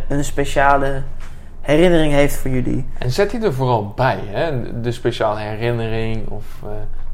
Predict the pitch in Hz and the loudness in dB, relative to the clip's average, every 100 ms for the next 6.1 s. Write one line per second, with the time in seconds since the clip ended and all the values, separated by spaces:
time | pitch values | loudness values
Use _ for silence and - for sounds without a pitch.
0 | - 113 135 131 110 127 127 113 113 113 | -2 2 2 2 0 2 2 2 0 -2
1 | 113 - 107 107 107 98 107 104 113 87 | -4 -6 -8 -6 -6 -8 -6 -4 -4 -4
2 | - - - - - 170 202 220 220 220 | -8 -8 -8 -8 0 2 2 2 0 2
3 | 196 202 208 202 190 170 190 190 180 180 | 4 6 6 4 2 -2 -2 0 0 0
4 | 175 175 170 160 156 - - - - 202 | 0 2 4 4 0 -8 -14 -10 0 2
5 | 202 190 185 180 180 165 - 160 160 147 | 2 2 2 0 0 -4 0 0 0 -2
6 | 143 | -4